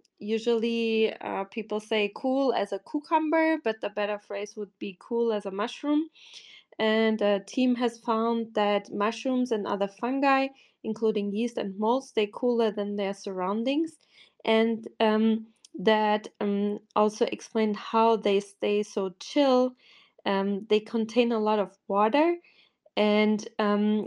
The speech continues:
gradually release it in a fungal form of sweating that lowers their temperature, says the microbiologist. Um, and this was published in Proceedings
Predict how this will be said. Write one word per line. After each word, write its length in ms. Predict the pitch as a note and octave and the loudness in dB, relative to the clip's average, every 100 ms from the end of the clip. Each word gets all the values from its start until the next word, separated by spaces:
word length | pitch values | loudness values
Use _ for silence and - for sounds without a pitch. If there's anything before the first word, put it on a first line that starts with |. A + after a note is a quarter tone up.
| G3+ | -2
gradually 600 | G#3+ A3 A#3+ A#3 A3 A3+ | 2 4 4 0 0 0
release 520 | G#3 G3+ G3+ A#3 - | 0 -2 -2 -4 -4
it 180 | C#4 - | -4 -4
in 140 | G#3+ G#3 | -6 -4
a 80 | G#3 | -4
fungal 960 | - - A3+ A#3 A#3 A3 A3 G#3+ A3+ - _ | -6 -12 -8 -6 0 2 2 0 -2 -8 _
form 320 | G#3+ A#3 A3+ | -2 0 -2
of 160 | - G3+ - | -4 -6 -8
sweating 1040 | - - - A3+ B3+ B3+ G#3+ F3+ G#3+ B3 _ _ _ | -20 -20 -4 2 2 2 -2 0 -4 -8 _ _ _
that 260 | F#3 G#3+ G#3 | 0 0 2
lowers 540 | G3+ G3+ A#3 A#3 A3+ | 2 4 4 2 0
their 160 | A#3 A3 | -4 -4
temperature, 840 | A3 A#3+ A#3 A3+ G#3 - F3 - - _ _ _ | -2 0 0 -2 -6 -4 -6 -6 -10 _ _ _
says 360 | _ A3+ G3+ G3 | _ 0 0 0
the 320 | G3+ G3 G3 F#3+ | 0 0 0 -4
microbiologist. 1400 | F#3+ F#3+ F3+ G3 F#3+ F#3+ B3+ C4+ C4 C#4 C4 B3+ - - - | -4 -4 -6 -6 -4 -2 2 2 2 2 2 2 -6 -14 -8
Um, 440 | G#3 G#3 G#3 G#3 - - - | -4 -2 -2 -4 -10 -12 -2
and 260 | G3+ G3+ | 0 2
this 260 | G#3 G#3 - _ | 0 -2 -4 _
was 360 | G3+ G#3 G3+ - | 2 2 2 -8
published 480 | - A3+ G#3+ A3 G#3+ | 0 2 4 0 0
in 200 | - G3+ | -2 -4
Proceedings 760 | - G#3+ - A3 G#3+ G#3 G#3+ | -4 -6 -2 -2 0 0 -2